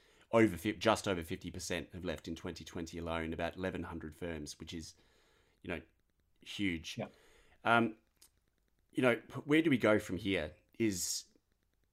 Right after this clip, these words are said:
Speaker 1: do we have to fix the P I market to get firms back? And if so, how do we do that?
Speaker 2: Yeah, we, uh, we absolutely need to, to fix it, but we do need the government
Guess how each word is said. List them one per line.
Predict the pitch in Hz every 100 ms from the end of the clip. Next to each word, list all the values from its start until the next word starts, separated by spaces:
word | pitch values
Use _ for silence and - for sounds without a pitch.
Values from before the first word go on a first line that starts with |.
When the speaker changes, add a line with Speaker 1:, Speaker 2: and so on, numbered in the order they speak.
| -
Speaker 1:
do | 90 117
we | 107
have | 113 -
to | 104
fix | 110 -
the | 107
P | 113
I | 107 107
market | 98 110 127 214 - - _ _ -
to | - 107 98 95 92 92 -
get | 107 98
firms | - 98 95 -
back? | - 117 220 - -
And | 98 95 85
if | 107 -
so, | 95
how | 85 98
do |
we | 90
do | 78 123
that? | 76 - - - - _
Speaker 2:
Yeah, | 170 170 170
we, | 170 170
uh, | 160 147
we | 135
absolutely | 156 - 143 123 110
need | 110 107
to, | 113 101
to | - 131
fix | - 139 -
it, | 107 107
but | 135
we | 139
do | 165
need | 175 147
the | 131
government | 143 131 127 113